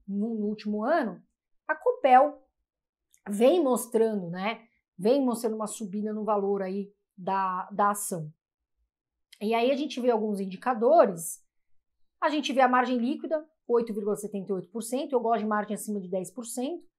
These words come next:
A gente vê um roi de oito vírgula oitenta e seis por cento. A gente vê aqui uma dívida líquida sobre o patrimônio em zero vírgula cinquenta e cinco. Liquidez corrente acima de um.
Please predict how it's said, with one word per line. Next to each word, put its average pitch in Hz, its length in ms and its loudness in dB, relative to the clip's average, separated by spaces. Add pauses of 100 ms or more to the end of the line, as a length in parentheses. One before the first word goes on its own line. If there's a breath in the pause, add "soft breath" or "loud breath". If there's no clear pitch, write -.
(840)
A 240 80 4
gente 320 240 -2
vê 294 120 -2
um 302 140 0
roi 220 400 4
de 190 260 -10
oito 269 320 6
vírgula 214 300 -4
oitenta 202 320 -6
e 180 60 -10
seis 180 180 -10
por 254 180 -10
cento. 294 440 -8 (760)
A 269 100 4
gente 330 220 -2
vê 320 140 2
aqui 311 180 -4
uma 285 160 -2
dívida 240 300 0
líquida 226 320 -4
sobre 214 260 -4
o 214 40 -14
patrimônio 202 600 -2
em 202 40 -4
zero 214 420 2
vírgula 185 280 -8
cinquenta 202 440 -8
e 226 80 -6
cinco. 285 500 -6 (720)
Liquidez 339 540 6
corrente 311 480 2
acima 254 460 0
de 294 100 0
um. 320 240 -4